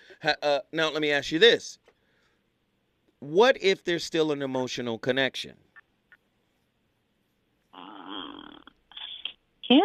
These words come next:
Speaker 2: there be at that point? I mean,
Speaker 1: Yes. What if there's
Speaker 2: a-, an
Speaker 1: still,
Speaker 2: emotional
Speaker 1: uh,
Speaker 2: connection on their part?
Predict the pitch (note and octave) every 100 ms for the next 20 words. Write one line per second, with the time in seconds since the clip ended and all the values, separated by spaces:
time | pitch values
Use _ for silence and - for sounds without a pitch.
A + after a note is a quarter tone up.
0 | G#4+ G#4 G4+ G4 G4+ G4+ C#4 A3+ B3+ D#4+
1 | - F4+ - B3 B3+ B3+ A2 A#2+ D3+ -
2 | B2 A2+ B2+ C3+ C3+ C3 A#3+ A#3+ B3 B3+
3 | C4+ - D4+ C4 D4+ B3+ C4 C#4+ A3+ G#3
4 | G3+ B3 G4 F4 F#4+